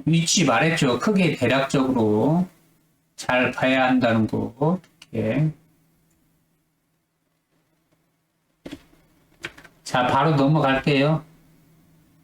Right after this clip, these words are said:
자, 이건 인증하는 건데, 아, 여기 보시면 제가 화요일 날에 구매한 거예요. 화요일 날에. 화요일 날에 구매한 건데,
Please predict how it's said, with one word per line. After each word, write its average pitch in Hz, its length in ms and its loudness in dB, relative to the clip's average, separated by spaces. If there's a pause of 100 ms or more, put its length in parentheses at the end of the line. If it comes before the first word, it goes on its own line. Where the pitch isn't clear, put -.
(500)
자, 127 180 0
이건 165 360 2
인증하는 202 680 2
건데, 139 800 2 (960)
아, 123 200 2
여기 165 240 2
보시면 180 440 2
제가 143 260 2
화요일 269 380 2
날에 196 280 2
구매한 143 420 2
거예요. 117 460 0
화요일 156 260 2
날에. 113 320 0 (960)
화요일 190 280 2
날에 175 300 2
구매한 143 360 2
건데, 135 680 0